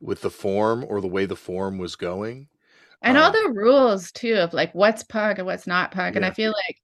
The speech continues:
Speaker 2: like, as much as I, I'd love to say, I love, I love so much about Maximum Rock and Roll.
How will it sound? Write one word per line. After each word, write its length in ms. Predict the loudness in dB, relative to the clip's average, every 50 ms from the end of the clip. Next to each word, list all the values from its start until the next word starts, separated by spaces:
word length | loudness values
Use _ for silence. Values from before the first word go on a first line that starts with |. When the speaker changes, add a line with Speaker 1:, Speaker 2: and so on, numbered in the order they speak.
| _ -20 -20 -20 _ _ _ _ _ _ _ -2
Speaker 2:
like, 340 | 0 0 0 0 -6 -16 -4 2
as 160 | 2 4 4 6
much 200 | 4 4 4 4
as 120 | 2 4
I, 460 | 4 4 6 6 4 4 2 0 -2 -2 -2
I'd 220 | -2 -2 -2 -2
love 440 | 0 0 2 4 4 2 0 -2 _
to 120 | -12 -12 -12
say, 640 | -12 -14 -16 -6 0 2 4 4 4 2 0 -4 _ -2 2
I 140 | 2 4
love, 380 | 6 6 6 8 8 6 6 4 2
I 80 | -2 -4
love 320 | 0 2 2 2 2 -2
so 160 | -4 -8 -6
much 240 | -4 -4 -6 -6 -6
about 240 | -4 -2 -2 -2 0
Maximum 360 | 0 -2 -2 -4 -6 -6 -4
Rock 220 | -4 -4 -4 -4 -4
and 120 | -4 -2
Roll. 280 | -2 -2 -2 -2 -4